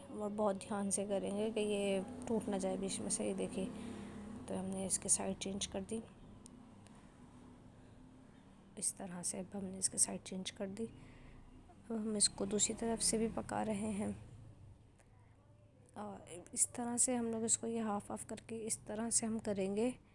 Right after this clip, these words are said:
कि ये पूरा पक जाए। देखें कितना क्रिस्पी बना था और ये golden golden सा कितना अच्छा लग रहा है, बहुत मज़े का था।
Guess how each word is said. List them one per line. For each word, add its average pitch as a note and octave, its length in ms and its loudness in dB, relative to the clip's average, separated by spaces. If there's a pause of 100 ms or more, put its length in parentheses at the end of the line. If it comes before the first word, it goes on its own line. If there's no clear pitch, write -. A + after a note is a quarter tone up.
(400)
कि A3 60 -4 (100)
ये G#3+ 320 0 (160)
पूरा A3+ 280 4
पक G3 260 0
जाए। F3+ 260 2
देखें F#3+ 300 -2
कितना G#3+ 340 -6
क्रिस्पी G#3+ 440 4
बना F#3+ 240 -2
था A3+ 160 -6 (560)
और F3 280 0
ये F3 240 -4 (100)
golden F#3 340 0
golden F#3 300 2
सा F#3 160 -2
कितना - 220 -8
अच्छा F#3 240 -4
लग F3 200 -4
रहा E3+ 120 -2
है, F3+ 60 -4
बहुत F3 260 -6
मज़े E3+ 200 -2
का F3+ 120 -6
था। G#3+ 200 -4